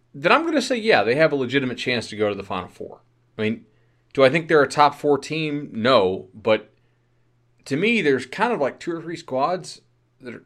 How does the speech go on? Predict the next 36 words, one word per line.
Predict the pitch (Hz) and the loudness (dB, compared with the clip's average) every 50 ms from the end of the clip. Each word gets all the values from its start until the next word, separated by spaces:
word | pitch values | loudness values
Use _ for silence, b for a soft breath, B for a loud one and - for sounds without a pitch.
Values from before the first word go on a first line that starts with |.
| _ | _
kinda | - 147 147 156 | -10 -10 -10 -10
stand | 151 - - 147 143 139 | -10 -10 -8 -6 -4 -2
out, | 151 175 196 - - - | -2 -2 -2 -4 -4 -6
and | 123 127 | -6 -4
then | 131 127 | -4 -4
a | 120 | -4
large | 117 113 117 120 139 151 143 - - | -2 -2 0 2 2 2 0 -2 -6
cluster | - - 143 147 143 - - 95 87 92 - _ _ _ _ _ _ _ _ _ _ _ _ _ _ _ _ _ _ - | -4 0 2 2 2 0 -4 -12 -12 -12 -14 _ _ _ _ _ _ _ _ _ _ _ _ _ _ _ _ _ _ -4
of | 107 107 | 0 0
everybody | 110 117 117 117 110 113 104 104 107 117 | 2 2 2 2 2 2 2 2 0 0
else. | 113 - - - - - _ _ _ _ _ _ _ _ _ _ _ _ | -2 -2 -6 -14 -20 -20 _ _ _ _ _ _ _ _ _ _ _ _
So, | - - 160 156 147 147 151 _ _ _ _ _ _ _ _ _ _ _ _ _ _ _ _ _ _ _ _ - | -8 -2 0 0 0 -2 -6 _ _ _ _ _ _ _ _ _ _ _ _ _ _ _ _ _ _ _ _ -20
like, | 143 - 156 | -14 -12 -8
if | 160 | -6
you | 214 233 | -4 -4
can | 220 208 | -4 -2
give | 190 196 165 | -2 -2 0
me | 147 131 | 0 -2
nine | 123 127 131 127 135 139 143 139 127 | -2 -2 -4 -4 -4 -4 -4 -4 -4
or | 120 120 | -6 -6
ten | - 151 156 156 143 120 | -6 -6 -4 -4 -4 -4
teams | - 120 113 110 107 104 | -4 -4 -4 -4 -6 -6
that | 107 113 | -8 -10
you | 120 120 | -10 -8
think | 101 113 113 104 104 | -6 -6 -6 -6 -6
are | 104 104 98 | -8 -10 -10
legitimate, | 98 92 90 104 120 117 110 104 104 82 | -12 -10 -6 -4 -4 -4 -4 -6 -8 -6
no | 107 113 110 107 | -4 -4 -4 0
doubt, | 101 104 104 104 98 | 2 2 2 2 2
like, | 98 95 92 | -2 -6 -6
five, | - 117 107 98 - | -2 -2 -2 -2 -2
six | - 95 - | -8 -16 -16
point | - 104 98 95 - | -14 -12 -12 -10 -8
favorites | 110 107 98 95 101 98 - | -8 -6 -6 -8 -10 -12 -14
or | 98 90 | -14 -12
more, | 92 113 143 135 113 101 98 95 | -8 -4 -2 0 0 0 -2 -4